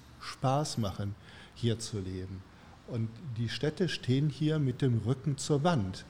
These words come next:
Also die schaffen es jetzt hier irgendwie mit einem Glücksfall auf der Bochumer Straße, wie viel Meter? Achthundert Meter. Da schaffen sie es, das irgendwo zu schaffen. Mit dem Glücksfall, dass sie ein Grundstück hatten in Gelsenkirchen-Bur, das sie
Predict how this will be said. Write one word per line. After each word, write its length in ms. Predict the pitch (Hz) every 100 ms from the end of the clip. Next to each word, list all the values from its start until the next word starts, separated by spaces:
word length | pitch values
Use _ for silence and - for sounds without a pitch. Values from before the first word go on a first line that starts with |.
| - - -
Also 180 | 117 110
die 120 | 117
schaffen 360 | - 151 -
es 100 | 135
jetzt 220 | 143 131 -
hier 300 | 165 160 151
irgendwie 240 | 127 131
mit 180 | 127 123
einem 160 | 131 113
Glücksfall 720 | 139 180 - 170 175 185 185 - - - - - -
auf 280 | 131 127 -
der 120 | 135
Bochumer 500 | 110 143 156 151 135
Straße, 720 | - 143 127 151 160 202 196 190 127
wie 120 | 139
viel 160 | -
Meter? 340 | 147 156 180 -
Achthundert 500 | 139 - 151 143 131
Meter. 460 | 131 147 202 208 208 147
Da 160 | 131 123
schaffen 340 | 143 143 160
sie 140 | 143
es, 220 | 156 - 147 123
das 220 | 127 -
irgendwo 240 | 131 131
zu 180 | 123 127
schaffen. 420 | - 143 165 202 - - - - 139
Mit 100 | 120
dem 180 | 135 110
Glücksfall, 520 | 147 156 - 170 165
dass 160 | 131
sie 100 | -
ein 280 | 131 120 117
Grundstück 560 | 107 127 160 - 165 -
hatten 400 | 170 - 196 190 - - -
in 160 | 156 127
Gelsenkirchen-Bur, 1160 | 123 123 131 139 135 131 113 104 139 156 185 175
das 140 | 156
sie 120 | 143